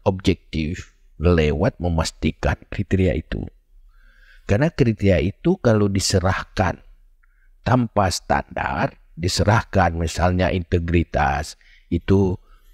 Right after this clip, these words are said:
mau ditafsirkan oleh pribadi masing-masing, dia menjadi subjektif menurut perasaan orang. Ah, malah dia tidak otentik dan tidak objektif.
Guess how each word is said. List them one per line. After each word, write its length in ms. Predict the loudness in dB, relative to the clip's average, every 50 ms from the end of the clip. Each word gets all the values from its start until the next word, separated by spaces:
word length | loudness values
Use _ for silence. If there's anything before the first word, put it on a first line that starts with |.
| _ 0 0
mau 80 | 2
ditafsirkan 880 | 2 2 2 0 0 -2 -4 -4 -2 -2 -2 -2 0 0 0 0 0 -2
oleh 560 | -2 -2 -2 0 0 0 0 -2 -4 -8 -14 -8 _
pribadi 400 | 0 0 2 2 2 0 0 0
masing-masing, 800 | -2 -2 -2 -2 -4 -4 -4 -4 -4 -2 0 0 0 0 0 -4 -8 _ -20 -12
dia 240 | -2 2 2 4 4
menjadi 320 | 2 2 0 0 0 0 -2
subjektif 640 | -2 -2 0 2 0 0 0 _ -6 -4 -4 -6 -6 -10 -18 _ _ _ -20 -20 _ _ _ -10 -6
menurut 240 | -4 0 0 0 0
perasaan 560 | 0 0 -2 0 -2 -2 -2 -2 -2 -2 -4 -4 -2
orang. 400 | -2 -2 -2 -2 -4 -6 -6 -8 -10 _ _ _ _ _ _ -20 -20 _ _ _ _ _ _ _ _ _ _ _ _ _ _ -6
Ah, 560 | -4 -2 0 0 0 -2 -2 -4 -6 -8 -10 -14 -16 -20 _ _ _ _ _ -20 -20 -20 -20 -20 -20 _ _ _ _ _ _ _ _ _ -2
malah 400 | 0 0 2 4 2 2 0 -2 -6 -14 _ _ _ -6
dia 160 | 0 2 2 2
tidak 240 | 2 2 2 2
otentik 720 | 0 -2 -2 0 0 2 2 0 -2 -4 -4 -4 -4 -6 _ _ _ _ _ -8 -2
dan 160 | 0 0 2
tidak 240 | 2 0 0 0 0
objektif. 640 | -2 -2 0 -2 -2 -2 -4 -6 -6 -4 -4 -6 -8